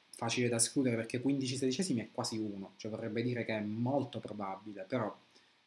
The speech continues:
ce ne sono abbastanza. Come vedete, anzi, la probabilità è, è meno del cinquanta per cento, perché, ehm, quatt-, quindici su sessantaquattro è,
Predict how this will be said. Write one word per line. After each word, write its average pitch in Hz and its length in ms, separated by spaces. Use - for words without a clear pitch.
ce 120 80
ne 117 80
sono 120 180
abbastanza. 104 640
Come 117 180
vedete, 131 300
anzi, 113 280
la 104 80
probabilità 110 680
è, 107 380
è 135 80
meno 123 300
del 107 100
cinquanta 107 440
per 104 160
cento, 104 420
perché, 104 440
ehm, 101 800
quatt-, - 340
quindici 127 380
su - 100
sessantaquattro 127 1120
è, 101 580